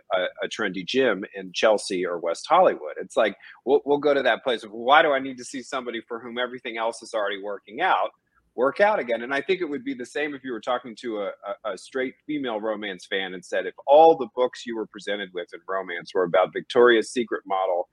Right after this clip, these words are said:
trust fund babies finding the man of their dreams," you might not be able to relate either.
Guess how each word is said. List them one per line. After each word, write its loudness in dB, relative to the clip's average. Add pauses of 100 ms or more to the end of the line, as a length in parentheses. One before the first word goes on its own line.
(160)
trust 6
fund -2
babies -8 (240)
finding 2
the -8
man -6
of -8
their -6
dreams," -8 (120)
you -4
might -2
not -8
be -6
able -4
to -8
relate -8
either. -6